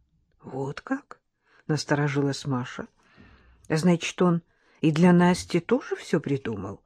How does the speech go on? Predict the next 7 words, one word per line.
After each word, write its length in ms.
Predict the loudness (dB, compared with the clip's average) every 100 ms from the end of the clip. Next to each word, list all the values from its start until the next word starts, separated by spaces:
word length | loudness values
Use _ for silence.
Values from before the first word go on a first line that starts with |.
| _ _ _ _ _
"Ну, 880 | 4 6 6 4 2 0 -6 -12 -14 -10
что 240 | 4 4
Кривцова 880 | 6 4 4 6 6 8 8 6 6
на 180 | 8 8
Лизку 400 | 8 2 4 6
орала 440 | 8 6 6 4
и 320 | 2 2 2